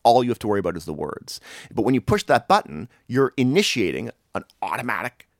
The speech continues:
software generation machine. And so a lot of, th-, there's been more and more creation of this stuff. It's actually called the no-code movement.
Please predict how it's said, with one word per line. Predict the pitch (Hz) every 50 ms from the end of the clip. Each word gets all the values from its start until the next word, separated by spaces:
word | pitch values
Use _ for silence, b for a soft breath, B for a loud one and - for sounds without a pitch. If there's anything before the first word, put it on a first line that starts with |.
| _ _
software | - - - - 294 - - 135
generation | 131 120 92 82 71 58 53 - 60 58
machine. | - - - - - - - _ B B B B B B B B
And | - 151 151
so | - - 175 156 -
a | 151
lot | 156 143 147 147 135 170 196
of, | 226 220 226 214 - - - -
th-, | - 131 - -
there's | 135 151 147
been | 139 156 143 139
more | 135 135 135 127 139 156 160
and | 160 143
more | 139 135 131 131 127 123 120
creation | - - - 123 117 120 139 - - 127 101
of | 80
this | - - -
stuff. | - - - - - -
It's | 104 -
actually | 127 - - 147 -
called | - 131 110 98 95
the | 104
no-code | 98 101 101 107 113 113 117 113 - - 113 95 90 85 87
movement. | 87 87 87 78 69 65 55 - -